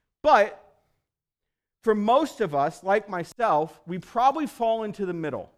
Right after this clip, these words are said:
We probably are apathetic and we feel a bit detached from this. We nod our head to the story that we're gonna read because we know it's true, but we're just an extra in this story that's not really affected by it.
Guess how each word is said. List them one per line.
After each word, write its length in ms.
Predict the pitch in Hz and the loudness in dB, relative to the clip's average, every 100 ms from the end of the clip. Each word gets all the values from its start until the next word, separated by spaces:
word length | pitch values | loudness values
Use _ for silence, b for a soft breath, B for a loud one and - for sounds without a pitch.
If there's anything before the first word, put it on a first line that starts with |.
| _ _ _ _ _ _ _ _ | _ _ _ _ _ _ _ _
We 120 | 196 220 | -6 -6
probably 600 | - 226 240 262 302 277 | -2 2 4 2 0 0
are 180 | 220 | 0
apathetic 760 | 196 214 214 - 233 214 196 190 | 2 0 0 -6 0 0 0 -6
and 100 | 196 | -6
we 100 | 190 | -6
feel 280 | - 220 208 | -8 -6 -6
a 60 | 196 | -4
bit 240 | 202 160 | -6 -8
detached 500 | 165 - 175 170 175 | -12 -8 -4 -4 -6
from 260 | - 127 110 | -14 -12 -12
this. 320 | 87 - _ _ _ _ - | -16 -20 _ _ _ _ -8
We 160 | 202 | -6
nod 220 | 220 240 247 | 0 2 2
our 100 | 208 | 0
head 320 | 196 254 214 | 0 -2 -2
to 140 | 254 | -6
the 100 | 254 | -6
story 400 | - - 240 226 | -8 -4 2 2
that 100 | 208 | 2
we're 120 | 196 | -2
gonna 180 | 196 190 | -2 -2
read 320 | 180 254 226 | -4 -6 -8
because 320 | 196 196 208 170 | -10 -6 -6 -6
we 140 | 202 | -8
know 300 | 190 208 254 | -2 -2 -2
it's 200 | 214 - | -6 -18
true, 500 | - 285 240 160 170 _ b b b b _ - | -10 -4 -2 -2 -6 _ b b b b _ -4
but 120 | 202 | -4
we're 200 | 190 277 | -2 -4
just 300 | 220 277 - | -4 -6 -4
an 120 | 254 - 214 | -4 -4 -6
extra 580 | 233 - - 190 175 - | -6 -8 -4 0 0 0
in 180 | 202 202 | -6 -4
this 180 | 196 - | -6 -8
story 800 | - - 247 262 214 156 143 147 b b | -18 -12 -6 0 0 0 -4 -10 b b
that's 220 | 185 - | -4 -2
not 260 | 233 240 226 | -4 -2 -2
really 240 | 220 214 | 0 0
affected 540 | 190 208 185 - 139 | -2 -4 -8 -10 -10
by 160 | 117 101 | -10 -10
it. 160 | 92 | -14